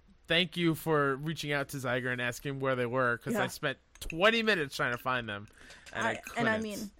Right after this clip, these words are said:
Speaker 2: after I texted him, he got those, those questions within,
Speaker 1: He got 'em
Speaker 2: like,
Speaker 1: quick.
Speaker 2: three minutes.
Speaker 1: Yeah. Um, so his first question is, uh,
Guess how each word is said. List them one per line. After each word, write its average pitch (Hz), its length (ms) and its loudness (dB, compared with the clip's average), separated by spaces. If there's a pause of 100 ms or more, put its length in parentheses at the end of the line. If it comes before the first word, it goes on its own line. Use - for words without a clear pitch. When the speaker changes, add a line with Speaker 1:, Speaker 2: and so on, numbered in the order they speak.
(100)
Speaker 2:
after 220 280 0
I 208 120 4
texted 196 440 -4
him, 190 200 -8
he 220 180 -6
got 202 320 -2
those, 185 540 -6 (140)
those 190 240 -4
questions 185 540 -2
within, 185 260 -6
Speaker 1:
He 156 60 -2
got 175 120 8
'em - 60 4
Speaker 2:
like, 214 100 -14
Speaker 1:
quick. - 240 0
Speaker 2:
three 196 180 -2
minutes. 165 520 -6 (280)
Speaker 1:
Yeah. 107 280 -2 (440)
Um, 139 380 -2
so 185 160 0
his 202 200 2
first - 280 -2
question 165 360 0
is, 143 380 -2 (600)
uh, 143 280 2